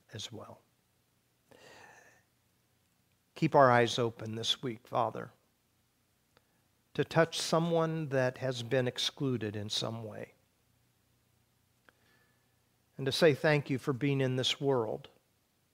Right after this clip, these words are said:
for you are a gift from God. For we pray this in Jesus' name.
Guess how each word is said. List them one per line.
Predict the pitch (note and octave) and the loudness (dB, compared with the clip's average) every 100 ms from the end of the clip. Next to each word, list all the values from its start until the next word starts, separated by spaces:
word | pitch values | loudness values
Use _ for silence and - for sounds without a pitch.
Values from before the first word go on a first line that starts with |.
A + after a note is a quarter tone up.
| _ _ _ _ _ _ _ _ _ _ - - _ _ | _ _ _ _ _ _ _ _ _ _ -20 -20 _ _
for | C#3 | -4
you | C3 C3 B2 | 0 2 4
are | A2+ | 2
a | A2 | 0
gift | A2 - | -8 -10
from | - G#2+ G#2+ | -14 -14 -12
God. | G2 G2 A#2 - _ _ _ _ _ _ _ _ _ _ _ _ _ _ _ _ | -14 -16 -20 -20 _ _ _ _ _ _ _ _ _ _ _ _ _ _ _ _
For | C3+ | -4
we | A#2+ | -2
pray | A2 - A#2 | -4 -2 -2
this | A2+ A2 - | 0 -4 -6
in | A2+ | -8
Jesus' | G#2 A#2 G#2+ A#2 - G2+ | -8 -8 -8 -8 -10 -14
name. | G2+ | -18